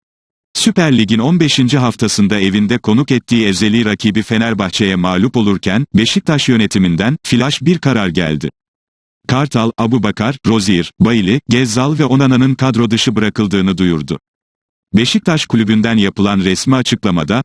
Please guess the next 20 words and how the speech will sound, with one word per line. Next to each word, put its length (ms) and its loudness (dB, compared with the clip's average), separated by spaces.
"Futbol 340 0
A 160 0
takımımızdan 800 0
beş 180 0
oyuncumuz 500 2
kadro 360 0
dışı 240 0
bırakılmıştır." 760 -2
Futbol 400 0
takımları 480 0
genel 380 -2
koordinatörümüz 840 -2
Samet 360 -2
Aybaba, 440 -2
Vincent 440 0
Abubakar, 540 -2
Valentin 560 0
Rozier, 380 0
Eric 280 0
Bailly, 360 0